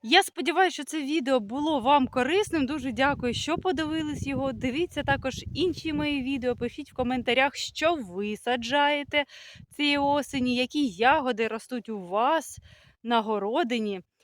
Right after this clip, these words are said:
і які би ви порадили посадити мені. А я вам всім бажаю гарних врожаїв.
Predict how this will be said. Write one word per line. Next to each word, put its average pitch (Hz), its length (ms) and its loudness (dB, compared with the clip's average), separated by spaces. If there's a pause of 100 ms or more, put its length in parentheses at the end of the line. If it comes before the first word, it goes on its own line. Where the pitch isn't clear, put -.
і 240 100 -4
які 254 280 0
би 240 120 -2
ви 240 160 0
порадили 226 600 0
посадити 196 560 -8
мені. 196 380 -4 (760)
А 196 80 -4
я 202 120 0
вам 190 160 -4
всім 330 320 -2
бажаю 190 360 -4
гарних 240 500 0
врожаїв. 196 680 -6